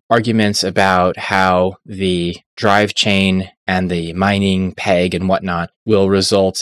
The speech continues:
in, you know, weird financial incentives for miners that will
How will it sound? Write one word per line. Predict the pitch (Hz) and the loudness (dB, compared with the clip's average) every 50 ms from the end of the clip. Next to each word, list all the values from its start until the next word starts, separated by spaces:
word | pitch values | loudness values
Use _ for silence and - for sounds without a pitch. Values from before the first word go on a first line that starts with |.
| - _ - | -10 _ -2
in, | 98 95 95 92 90 87 87 90 - _ _ _ | -2 0 0 0 -2 -4 -6 -8 -10 _ _ _
you | - 117 101 | -6 -4 -4
know, | 90 90 | -2 -2
weird | 92 110 120 117 117 117 113 113 110 - | -2 0 2 2 4 4 2 2 0 -2
financial | - 107 101 98 95 98 95 - 98 92 | -2 -2 0 0 0 0 -2 -2 -2 -2
incentives | 92 - - 95 92 - 95 87 - | -2 -2 -2 -2 -2 -2 -4 -6 -4
for | - 98 | -4 -2
miners | 101 107 104 104 104 104 104 101 95 - - | 0 0 2 2 2 2 0 0 -2 -4 -4
that | - 90 - - | -4 -4 -4 -4
will | 87 90 87 85 82 82 82 80 | -4 -2 -2 -2 -2 -2 -4 -6